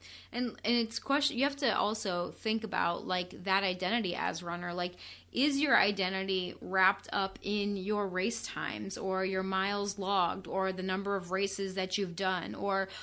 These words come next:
all the bling that's hanging on your wall? Like, is that what you share? Is, is that only what you share? Like, do you share the workouts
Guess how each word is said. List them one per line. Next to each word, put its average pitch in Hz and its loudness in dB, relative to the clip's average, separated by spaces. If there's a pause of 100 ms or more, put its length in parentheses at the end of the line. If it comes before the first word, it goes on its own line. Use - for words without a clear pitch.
(120)
all 208 4
the 214 2
bling 208 4
that's 190 0
hanging 196 -2
on 190 -2
your 175 -6
wall? 196 0 (300)
Like, 202 2 (280)
is 202 4
that 220 4
what 196 0 (380)
you 226 4
share? - 4
Is, 190 0
is 196 2
that 214 6 (160)
only 254 6
what - -2
you - -4
share? - -2
Like, 202 -2
do - 0
you 226 4
share 254 4
the 269 0
workouts 220 2